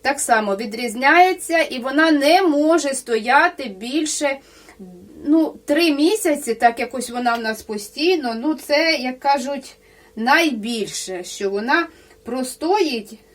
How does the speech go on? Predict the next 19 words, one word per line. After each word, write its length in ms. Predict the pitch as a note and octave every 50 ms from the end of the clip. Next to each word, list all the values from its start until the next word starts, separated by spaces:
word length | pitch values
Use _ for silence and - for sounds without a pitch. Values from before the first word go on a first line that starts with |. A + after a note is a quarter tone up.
| _ _ _ _ _ _ _ _ _ _ _ _ _ _ _ -
І 140 | - D4 C#4+
то, 260 | - - B3 A3+ G#3
якщо, 580 | G3+ G#3+ A3+ A3+ - - - - - E4 F4+
наприклад, 720 | F4 D4 C4 - - B3 B3 C#4+ D4+ D4+ D4 C4+ C4 A#3+ G3+
вона 320 | G#3 A3+ A#3 A#3 B3+ C4+ C4+
буде 540 | A#3 G#3 B3 C#4 A#3+ G#3+ B3 B3 A#3+ A#3 - - - - - - - - - -
у, 420 | - A3 A3+ A3+ A3+ A3 G#3+ A3 G#3+
в 140 | G3+ G3 G3
закритій, 1200 | - - A#3 A#3+ B3+ C#4 C#4+ C#4+ C#4+ C#4+ A#3 G#3+ A3+ C#4 C#4+ B3+ - B3 B3 B3 A#3+ A#3 A#3 A3 G3 - _ _ _ _ _ _ _ _ _ _ _
м, 240 | - - F#3 F#3 F3+ -
посуді. 640 | - A#3 A#3 - - G3 F#3 F3+ E3+ E3 F3 F3+ G3+ G3 - _ _ _ _ _ _ _ _ _ _ _ _ _ _ _ _ _ _ _ _ _ _ - _ _ _ _
Так 180 | - C4 C4+
що, 400 | C4+ - - C#4 C4 C4 B3+ A#3+ - - G#3 - _ _ _ _ _ _ _ _ _ _ _ _ _ - - _ -
а 80 | -
якщо 360 | A3 G#3+ B3 B3 B3 - E4 D#4+
вона 260 | D4 C#4 C4+ B3+ B3+
отак 360 | A#3+ A#3+ A#3+ B3 - - -
відкрита 640 | G#3 A3+ G#3+ - - A#3 B3+ D#4+ F#4 F4+ E4 C4+ A#3+
вже, 400 | G3+ - G#3 G3+ G3+ G3 G3